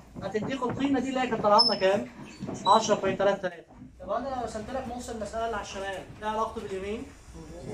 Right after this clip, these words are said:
تيبيكال. ما هو أنت قلت في الأول إنها سيمتري، فهترسم لي من هناك النص ده وتعكسه فين؟ وتعكسه الناحية التانية. تمام؟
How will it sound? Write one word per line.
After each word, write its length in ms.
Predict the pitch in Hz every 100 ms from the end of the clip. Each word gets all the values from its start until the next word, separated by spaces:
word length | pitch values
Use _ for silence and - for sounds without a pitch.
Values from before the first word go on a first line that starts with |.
| -
تيبيكال. 400 | - 226 190 - 143
ما 60 | 165
هو 100 | 226
أنت 80 | 233
قلت 240 | 240 247
في 80 | 220
الأول 240 | 226 247
إنها 160 | 226 220
سيمتري، 420 | 262 254 220 127 123 -
فهترسم 460 | 190 190 - 240
لي 100 | 247
من 60 | 196 196
هناك 240 | 226 226 196 190
النص 200 | 220 226
ده 200 | 247 285 277 - -
وتعكسه 440 | - 196 175 233 208
فين؟ 300 | 185 185 214 - - - - - - 226
وتعكسه 420 | - 202 226 208
الناحية 200 | 202 202
التانية. 420 | 185 156 - - - - - - - - - -
تمام؟ 280 | 160 180 220